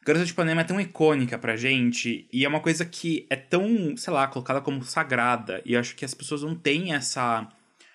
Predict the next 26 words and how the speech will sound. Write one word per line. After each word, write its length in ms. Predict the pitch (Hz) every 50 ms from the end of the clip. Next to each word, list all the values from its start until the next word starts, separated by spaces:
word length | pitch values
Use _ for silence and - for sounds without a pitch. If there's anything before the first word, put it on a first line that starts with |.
| _ _ - - _
audácia. 1000 | - 208 233 226 185 139 127 139 123 113 110 107 - - - - 113 107 101 98 -
Eu 80 | - 151
não 60 | 170
vou 80 | 185 185
falar 160 | - 202 185
que 100 | 175 -
ela 80 | 180 175
quebrou 280 | 170 185 165 160 160
tabus, 360 | 160 - 160 135 131 139 131 123
mas 160 | 131 123 123
ela 120 | 151 160
foi 580 | 160 - 190 190 190 185 190 196 196 - - _ _ -
ousada 680 | 160 185 220 233 185 135 139 135 135 131 123 123 120
de 120 | 117 117
pegar 340 | 120 - 131 120 120 117 113
a 40 | 123
faixa 680 | 120 - - 123 117 113 117 117 - - - 127 131 131 - - - - - - _ - -
É, 120 | 113 113 120
e 180 | 120 120 - _ -
dar 380 | 131 127 120 - 151 147 156
uma 160 | 165 165 156 147
nova 280 | 143 143 135 135 135
cara 360 | 131 - - 135 120 117 113
pra 180 | 107 - 120 110
ela, 180 | 107 101 90 95
né? 240 | 107 113 120 120 120